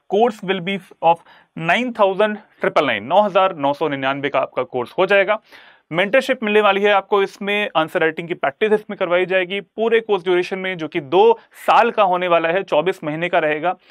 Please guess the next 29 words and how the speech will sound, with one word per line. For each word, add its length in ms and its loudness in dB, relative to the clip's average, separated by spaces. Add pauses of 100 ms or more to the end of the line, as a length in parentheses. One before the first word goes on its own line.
(420)
आपको 280 0
वीडियो 320 0
लेक्चर्स 380 -2
मिलने 220 2
वाले 200 4
हैं 260 -2
जो 140 -6
कि 120 -2
आपको 260 2
रिकॉर्डेड 440 0
फॉर्म 240 2
में 160 -6
भी, 80 0
आप 220 2
अनलिमिटेड 520 0
टाइम्स 320 -2
इनको 240 -2
देख 160 -2
सकते 260 -8
हैं। 120 -6 (200)
लाइव 240 2
तो 140 0
रहेगा 300 2
ही, 100 -2
रिकॉर्डेड 440 0
में 140 -4
भी 60 -6
मिल 160 -8
जाएगा। 260 -8